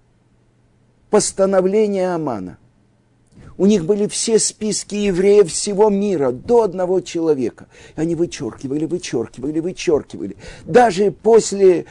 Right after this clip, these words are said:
Сталинградской битвы, даже когда они отступают, и когда каждый вагон был на с-,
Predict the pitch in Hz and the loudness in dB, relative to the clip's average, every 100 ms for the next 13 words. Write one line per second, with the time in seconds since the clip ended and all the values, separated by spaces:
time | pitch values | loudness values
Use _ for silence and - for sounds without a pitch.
0 | - - - 208 202 180 202 190 - 190 | -12 -2 4 4 4 4 4 4 2 -2
1 | 170 151 117 127 143 202 196 160 202 202 | -2 -4 -4 -4 4 6 6 2 2 2
2 | 190 202 196 202 196 - - 202 - 151 | 4 2 2 2 0 -2 -2 0 2 2
3 | 101 - - - - 190 165 208 190 240 | 2 -6 -18 -2 2 4 6 4 4 2
4 | 233 180 170 214 180 139 - _ _ 110 | 2 2 -2 -2 -4 -6 -16 _ _ 0
5 | 156 214 165 247 214 135 202 190 180 156 | 4 4 6 6 6 6 2 4 -2 -4
6 | - | -10